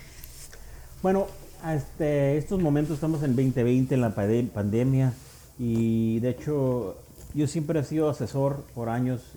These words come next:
entonces digo, lo que traté de hacer es asociarme con varios otros asesores y lanzamos, eh, la estrategia, un bufete de estrategia llamado Vencer, Public Affairs and Strategy. So, de ahí empezamos,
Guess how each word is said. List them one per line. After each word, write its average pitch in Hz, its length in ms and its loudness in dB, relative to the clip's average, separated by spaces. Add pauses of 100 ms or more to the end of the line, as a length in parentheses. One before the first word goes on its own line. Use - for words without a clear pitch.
(100)
entonces 107 560 -6
digo, 117 440 0
lo 110 160 0
que 113 180 2
traté 113 360 -2
de 151 120 4
hacer 143 240 2
es 139 140 0 (540)
asociarme 127 580 0
con 117 340 -2 (220)
varios 131 360 2
otros 127 280 -4
asesores 123 640 0 (440)
y 120 80 2
lanzamos, 127 680 2 (100)
eh, 107 540 0 (640)
la 110 140 -6
estrategia, 131 720 0
un 120 380 0
bufete 123 260 -2
de 135 80 0
estrategia 127 640 -2 (220)
llamado 120 420 0
Vencer, 101 640 2 (580)
Public 131 320 0
Affairs 117 340 0
and 110 100 -4
Strategy. 95 520 -4
So, 98 540 -6 (280)
de 107 100 -4
ahí 113 60 0
empezamos, 120 640 -2